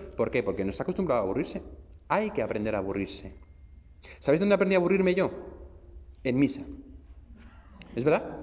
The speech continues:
Mis padres me llevaban a misa cuando era pequeño, llevaban a todos. Desde que éramos, teníamos cero años. Y en misa había que estar como un clavo, sentado y callado. Y como la liases,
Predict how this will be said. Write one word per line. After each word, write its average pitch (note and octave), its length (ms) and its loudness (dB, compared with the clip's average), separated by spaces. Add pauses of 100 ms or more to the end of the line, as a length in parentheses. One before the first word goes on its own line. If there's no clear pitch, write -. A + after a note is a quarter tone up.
(160)
Mis B2 100 0
padres E3 220 6
me F3+ 80 6
llevaban F3+ 260 4
a F#3 60 4
misa A3 180 4
cuando F3 160 4
era F3+ 100 4
pequeño, A3+ 300 4
llevaban A3+ 260 4
a G#3+ 120 2
todos. D3 460 4 (100)
Desde D3+ 260 4
que F#3 100 6
éramos, C#4 280 4 (220)
teníamos A#3+ 320 0
cero F#3+ 240 8
años. G2+ 460 0 (680)
Y F3 100 4
en G3 80 4
misa B3 180 4
había A3+ 160 4
que G#3 80 2
estar G3+ 260 2
como C3+ 140 2
un A2 140 0
clavo, F2 380 -6
sentado D3+ 560 -2
y A2+ 100 -4
callado. F#2 360 -4 (1300)
Y F3+ 100 2
como G3 180 8
la F#3+ 140 8
liases, C4+ 680 4